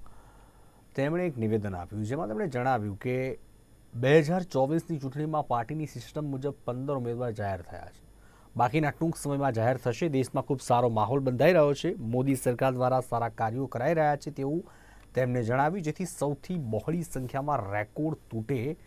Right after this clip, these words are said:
તે જ પ્રમાણે ભાજપની સરકાર બનશે.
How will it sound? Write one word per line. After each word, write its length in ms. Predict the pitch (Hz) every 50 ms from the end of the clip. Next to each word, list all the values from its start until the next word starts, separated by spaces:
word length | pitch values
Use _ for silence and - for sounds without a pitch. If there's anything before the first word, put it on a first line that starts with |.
| - - - - - - - - - - - -
તે 160 | 185 208 233
જ 80 | 190 165
પ્રમાણે 400 | - - 131 113 107 98 95 95 90 - -
ભાજપની 520 | 92 95 107 113 113 143 151 156 160 160
સરકાર 560 | - - - - 117 107 101 - 120 107 95
બનશે. 360 | 87 92 90 92 - - -